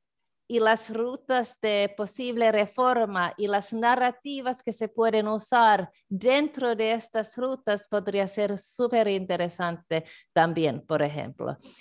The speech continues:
en Costa Rica, porque ultim-, últimamente en Costa Rica el problema de expandir, por ejemplo, transferencias monetarias, eh, si se necesita, eh,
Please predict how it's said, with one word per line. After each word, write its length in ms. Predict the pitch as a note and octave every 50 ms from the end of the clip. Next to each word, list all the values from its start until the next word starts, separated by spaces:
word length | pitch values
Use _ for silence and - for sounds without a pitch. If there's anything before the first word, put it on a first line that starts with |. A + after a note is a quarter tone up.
| - -
en 140 | - G3 F#3
Costa 340 | - G3 F#3+ F#3+ - F#3
Rica, 240 | F3+ F3+ F3+ - F#3+
porque 420 | - G#3+ G#3+ G#3+ A3+ G#3+ G3+ F3 -
ultim-, 360 | - A3 A3+ A3+ B3 A3 G3+ -
últimamente 640 | G3 A#3 A#3 A#3+ A#3 A3+ A3 A3+ B3 A#3+ - A#3
en 80 | G#3+ G3+
Costa 380 | G#3 - G3+ G3 G3 - A#3+ A#3+
Rica 340 | C#4+ D4 C#4+ - B3 A3
el 80 | G#3+ G3+
problema 560 | G3+ G3+ F#3+ F#3+ F#3 G3 G#3+ A3+ A3 A3 G#3
de 160 | F#3 G3 F3+
expandir, 720 | F#3 F3+ - - - A#3 A3 A3 A3 G#3+ B3 A#3+ A#3 A3+ A3+
por 160 | - G#3 G3 F#3+
ejemplo, 380 | F#3+ E3+ G3 F#3+ F#3+ G3 F#3+
transferencias 800 | F#3+ F#3 F3+ F3+ F3+ - - F#3 F3+ F3+ F3+ F3+ - F3+ F3+ -
monetarias, 800 | - F3+ F3 F3+ F#3+ - - C4+ B3 B3 A#3+ A3+ A3 A#3 A3+ - - _ - - - - _ _ _ _ - -
eh, 640 | - G3 F#3+ F#3+ F#3 F#3 F3+ F3 F3 - - - - -
si 220 | A#3+ - - B3+ A3
se 140 | - B3+ A#3+
necesita, 800 | A3+ A#3+ A3+ - A#3 A3 - C4 B3+ B3+ - - D#4+ - - - - B3 -
eh, 920 | - G#3 G3+ G3 F#3+ F#3 F#3 F3+ F3+ F3 F3 E3+ E3+ E3+ E3 E3 E3 E3